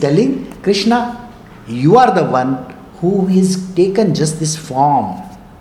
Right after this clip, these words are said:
Now I understand that you are the only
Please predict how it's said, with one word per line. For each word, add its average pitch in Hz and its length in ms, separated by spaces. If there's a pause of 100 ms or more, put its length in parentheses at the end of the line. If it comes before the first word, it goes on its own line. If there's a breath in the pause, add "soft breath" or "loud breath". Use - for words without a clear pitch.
(1400)
Now 120 320
I 147 160
understand 135 500
that 104 180
you 127 240
are 160 60
the 151 100
only 165 280